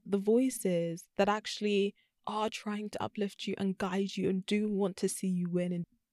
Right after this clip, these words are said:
in this life, understand that not everyone who speaks into your life is speaking from a place of wanting the best for you. Sometimes they're speaking into your life from a place where,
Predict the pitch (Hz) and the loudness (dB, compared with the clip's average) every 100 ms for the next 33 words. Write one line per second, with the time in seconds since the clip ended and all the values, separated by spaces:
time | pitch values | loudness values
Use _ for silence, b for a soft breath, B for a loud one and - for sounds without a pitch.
0 | - 262 277 269 254 - 180 175 233 - | 4 6 8 8 6 2 2 2 0 0
1 | 202 202 202 190 180 190 208 202 - 214 | 0 0 -4 -4 -4 -2 -2 -2 2 4
2 | 226 220 202 202 196 190 196 - 190 - | 4 4 6 6 6 4 2 2 2 0
3 | - 196 - 196 190 - 202 175 165 185 | -2 -2 0 0 2 2 2 2 0 -2
4 | - - 175 - 170 - 180 165 - 170 | -4 -4 -4 -4 -6 -2 -2 0 0 0
5 | 160 - - 165 180 165 165 165 165 170 | -2 -6 -4 -4 -4 -4 -2 -4 -4 -4
6 | 165 165 151 156 - - 185 202 220 202 | -2 -2 -2 -6 -8 -6 -2 -2 -2 -2
7 | 202 226 214 208 208 185 185 - 214 - | -2 0 0 0 0 -2 -2 -2 0 2
8 | 220 190 - 190 180 196 196 180 B B | 2 0 0 2 2 2 0 -2 B B
9 | B B B - 262 254 240 254 254 240 | B B B 0 2 4 4 4 2 0
10 | - - 202 202 202 | -4 -4 -2 -2 -4